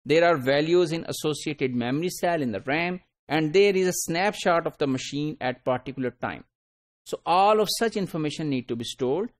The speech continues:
so that when there is again a switching back to this particular process, we can start this process from the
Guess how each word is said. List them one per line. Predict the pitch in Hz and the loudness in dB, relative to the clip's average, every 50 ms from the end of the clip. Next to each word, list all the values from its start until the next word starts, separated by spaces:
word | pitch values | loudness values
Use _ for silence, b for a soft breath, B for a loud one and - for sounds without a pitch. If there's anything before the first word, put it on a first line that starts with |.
| _ _ | _ _
so | - - - 226 247 247 | -12 -2 2 2 4 4
that | 196 165 147 147 151 - - _ _ _ _ _ | 4 4 4 4 2 0 -6 _ _ _ _ _
when | 127 127 151 165 175 185 196 202 - - _ _ _ _ _ _ _ _ _ _ _ _ _ _ _ _ _ _ _ - | -4 0 2 2 2 2 0 -2 -4 -8 _ _ _ _ _ _ _ _ _ _ _ _ _ _ _ _ _ _ _ -2
there | 135 165 180 180 | 0 2 4 4
is | 196 - - - | 2 2 0 -2
again | 147 143 139 175 185 202 208 | -2 -2 0 0 0 -2 -2
a | - 185 175 | -4 -6 -8
switching | - - - 202 185 - - 156 151 156 156 - _ _ _ _ _ _ - | -6 -2 -2 -2 -2 0 -2 -2 -2 -2 -4 -8 _ _ _ _ _ _ -14
back | 123 127 156 185 202 220 214 - | -6 -2 0 2 2 0 0 2
to | 220 202 | 2 2
this | 156 165 165 - - | 2 2 -2 -4 -6
particular | - - 143 131 131 - 135 117 127 123 117 | -2 0 0 0 0 -2 -6 -6 -4 -6 -6
process, | - - 147 143 131 - - 143 139 139 135 - - _ _ _ _ _ 127 | -2 0 0 0 0 0 0 0 0 0 -2 -4 -10 _ _ _ _ _ -2
we | 135 165 180 | 0 0 0
can | 175 180 165 165 165 156 | 0 0 -2 -2 -2 -4
start | - - - - - 156 143 147 151 156 151 - - | -6 -8 -4 0 2 4 6 6 6 4 2 0 -6
this | 143 135 160 214 214 - | -4 0 0 0 0 0
process | - - 165 143 135 - - 143 143 143 - | -2 0 2 2 2 2 0 0 0 0 -2
from | - - 143 139 139 143 139 | -4 -2 -2 0 0 0 0
the | 139 139 143 | 0 0 0